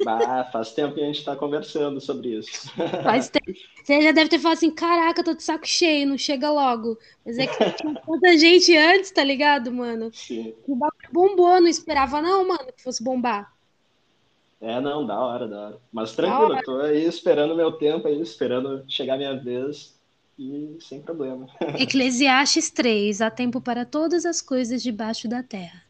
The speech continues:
Speaker 2: debaixo do céu. <laughs> Né? Qual que é o outro artista que você indica?
Speaker 1: Pô, eu tenho outro aqui que é o Chocolate. Esse maluco aí é
Speaker 2: Chocolate.
Speaker 1: foda.
Speaker 2: Chocolate.
Speaker 1: É.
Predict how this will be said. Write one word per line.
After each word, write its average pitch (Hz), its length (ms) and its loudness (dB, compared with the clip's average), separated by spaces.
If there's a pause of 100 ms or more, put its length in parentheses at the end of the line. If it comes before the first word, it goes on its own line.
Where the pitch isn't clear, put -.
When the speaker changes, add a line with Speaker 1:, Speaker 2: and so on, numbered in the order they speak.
(200)
Speaker 2:
debaixo 226 360 0
do 240 80 -6
céu. 185 300 -8 (840)
<laughs> - 1120 -2
Né? 285 260 6 (360)
Qual 294 200 6
que 370 80 2
é 311 120 6
o 294 40 6
outro 311 320 6
artista 277 380 -2
que - 60 -18
você 277 100 -6
indica? 262 600 -4 (600)
Speaker 1:
Pô, 151 140 2
eu 147 80 4
tenho 135 240 0
outro 139 300 -2
aqui 139 200 -6
que - 120 -6
é 156 60 2
o 156 280 -2
Chocolate. 151 880 -4 (120)
Esse 120 260 -12
maluco 131 360 -4
aí 117 60 -2
é - 20 -2 (140)
Speaker 2:
Chocolate. - 320 -2
Speaker 1:
foda. 151 160 -4 (840)
Speaker 2:
Chocolate. 381 840 -6
Speaker 1:
É. 127 180 -14